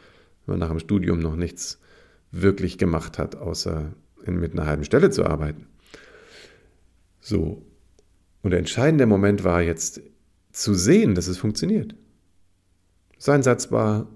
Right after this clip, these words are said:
ich, er war genauso überrascht. Er sagte, „Wow“, aber in der Sekunde, wo er diese Räume, also seine neuen Praxisräume, angemietet hat, also sozusagen ein Vakuum entstand, ein leerer Raum, hat es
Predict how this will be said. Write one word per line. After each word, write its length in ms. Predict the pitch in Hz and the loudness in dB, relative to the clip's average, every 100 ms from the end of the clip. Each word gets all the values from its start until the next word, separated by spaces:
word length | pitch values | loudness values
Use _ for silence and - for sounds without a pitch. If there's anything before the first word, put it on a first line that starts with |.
| - _ - | -20 _ 0
ich, 160 | 113 120 | 2 4
er 160 | - | 4
war 120 | 123 123 | 6 4
genauso 280 | 156 214 | 4 4
überrascht. 400 | 165 127 85 78 | 4 4 2 -2
Er 80 | - | -6
sagte, 320 | 98 101 107 | -6 -2 0
„Wow“, 260 | 110 190 143 | 2 4 6
aber 140 | 92 | 6
in 60 | 110 | 6
der 100 | 117 | 6
Sekunde, 720 | 113 113 - 220 156 127 143 | 4 -2 2 4 6 4 0
wo 140 | 113 113 | 2 6
er 80 | 110 | 6
diese 220 | 113 101 | 6 4
Räume, 580 | 87 104 143 123 160 214 | 4 4 4 4 2 0
also 200 | - 80 | -6 -4
seine 200 | 82 82 | -2 -2
neuen 220 | 82 85 | -2 -2
Praxisräume, 800 | 82 107 101 90 92 90 90 95 - - - - _ | -4 -4 -4 -2 0 2 0 -4 -8 -20 -20 -20 _
angemietet 720 | - 151 135 127 117 117 110 92 | 4 6 8 8 8 6 2 2
hat, 320 | 117 - - - - _ _ | 0 -2 -18 -20 -20 _ _
also 160 | 101 90 | -6 -4
sozusagen 340 | 95 98 98 | -4 -2 -2
ein 200 | 92 85 | -2 2
Vakuum 480 | 101 180 - 123 - | 2 2 4 4 6
entstand, 500 | 90 - 92 90 98 | 0 0 0 0 0
ein 140 | 95 | 2
leerer 400 | 92 107 104 87 | 6 6 4 0
Raum, 520 | 90 131 110 139 - - - - - _ - | 2 4 4 0 -4 -12 -20 -20 -20 _ -6
hat 180 | 113 | -4
es 260 | 117 - - | -4 -6 -12